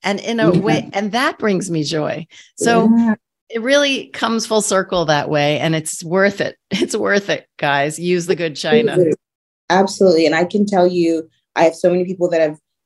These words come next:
Speaker 2: you know, come to me with stories of, ob-, you know, "Oh, you know what? That reminds me, I have this thing that somebody gave me. It's just, like, packed away." I mean, that's just, I don't know.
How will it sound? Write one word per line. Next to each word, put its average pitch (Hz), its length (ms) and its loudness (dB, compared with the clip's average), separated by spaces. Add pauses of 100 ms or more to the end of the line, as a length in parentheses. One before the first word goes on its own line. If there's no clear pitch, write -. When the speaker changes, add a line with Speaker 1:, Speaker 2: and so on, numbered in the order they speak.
(100)
Speaker 2:
you 170 100 -4
know, 143 340 2
come 202 260 2
to 202 120 -4
me 180 100 4
with 175 160 0
stories 165 360 2
of, 165 220 -8
ob-, 175 300 0
you 185 260 -4
know, 208 100 -6
"Oh, 285 400 4
you 254 80 -2
know 277 100 2
what? 277 140 2
That 233 160 0
reminds 226 340 2
me, 220 80 0
I 196 100 -2
have 214 240 -4
this 208 220 -4
thing 214 320 4
that - 140 0
somebody 202 240 2
gave 196 240 6
me. 202 80 6
It's 190 100 2
just, 190 160 -6
like, 180 160 2 (380)
packed 214 300 -2
away." 202 300 4
I 226 60 -2
mean, 277 140 0
that's 294 260 -4
just, - 600 -12 (520)
I 311 100 0
don't 370 120 2
know. 359 200 4